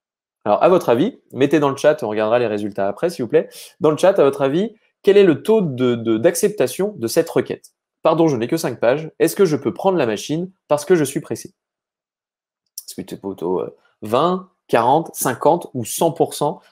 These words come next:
de personnes qui laissent passer la personne ? Vas-y, no-, no-, notez dans le chat, comme ça on regardera les, les réponses après.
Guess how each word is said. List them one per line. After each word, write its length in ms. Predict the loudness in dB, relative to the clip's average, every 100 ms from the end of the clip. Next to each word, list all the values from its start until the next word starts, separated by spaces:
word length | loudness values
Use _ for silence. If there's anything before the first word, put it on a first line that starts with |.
| -2
de 80 | 2
personnes 360 | 2 2 0
qui 100 | 0
laissent 300 | 4 4 4
passer 260 | 2 0 0
la 80 | 0
personne ? 320 | -4 -10 -16 _ _ _ _ _ _ _ _ _ _ _ _ _ _
Vas-y, 220 | 0 2
no-, 180 | 2 -2
no-, 200 | -4 -2
notez 260 | 0 2 2
dans 100 | 2
le 80 | 2
chat, 140 | 2
comme 160 | 2 0
ça 100 | 2
on 40 |
regardera 280 | 2 4 2
les, 180 | 2 2
les 100 | 0
réponses 260 | -2 -8
après. 160 | -18